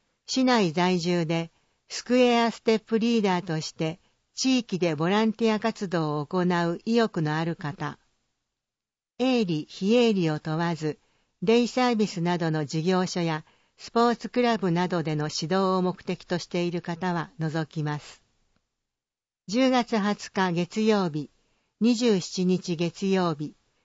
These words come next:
十時から十五時三十分。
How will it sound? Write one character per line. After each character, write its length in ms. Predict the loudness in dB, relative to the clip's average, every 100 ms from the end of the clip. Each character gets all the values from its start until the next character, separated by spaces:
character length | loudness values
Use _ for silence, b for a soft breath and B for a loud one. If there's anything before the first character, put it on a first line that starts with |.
| _ -4
十 280 | 2 2 2
時 160 | -2
か 160 | -4 -4
ら 160 | -6 -6
十 380 | 0 4 4
五 120 | 2 0
時 140 | -2
三 300 | -4 -2 0
十 180 | 0 -2
分。 420 | _ -6 -6 -8